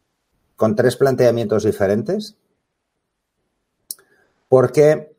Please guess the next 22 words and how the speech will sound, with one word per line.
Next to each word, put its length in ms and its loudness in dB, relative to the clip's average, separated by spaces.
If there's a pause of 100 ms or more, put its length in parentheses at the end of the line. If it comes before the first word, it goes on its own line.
(300)
me 140 -8
di 100 -2
cuenta 340 -4
que 100 0
existe 400 -2
mucha 340 -2
confusión 440 -6
con 160 0
el 80 -4
círculo 340 0
cromático, 560 -4
se 120 -8
establece 420 -2
un 80 -4
círculo 360 0
cromático 720 -4 (460)
casi, 680 2
mm, 840 -12
directo, 520 0
lo 100 2
veréis 360 -2
en, 460 -4